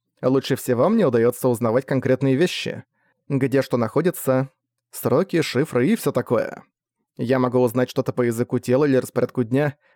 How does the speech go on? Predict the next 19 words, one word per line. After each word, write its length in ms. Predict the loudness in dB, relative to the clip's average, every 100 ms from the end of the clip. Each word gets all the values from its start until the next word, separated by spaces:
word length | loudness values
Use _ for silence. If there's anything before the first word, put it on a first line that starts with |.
| _ -2
но 100 | 0
это 140 | 2
менее 240 | 2 2
надёжно 560 | 2 2 0 0 -2 -4 _ -2
и 140 | -2
причиняет 420 | -2 -4 -2 0
головную 400 | 2 0 2 0
боль. 360 | 2 -2 -2 -14 _ _ _ -6
Вызывает 580 | -2 0 0 2 0 0
информационную 680 | -4 0 -2 0 -2 0 0
перегрузку, 640 | -2 -2 -4 -4 -6 -6 -12 _
если 280 | -2 -2 -4
ты 80 |
понимаешь, 380 | -2 0 0 -2
о 60 | -4
чём 200 | -4 -4
я". 300 | -6 -8 -12 _ _ _ _ -8
Я 260 | -2 -2
понимала. 680 | 0 0 2 2 0 -4 -10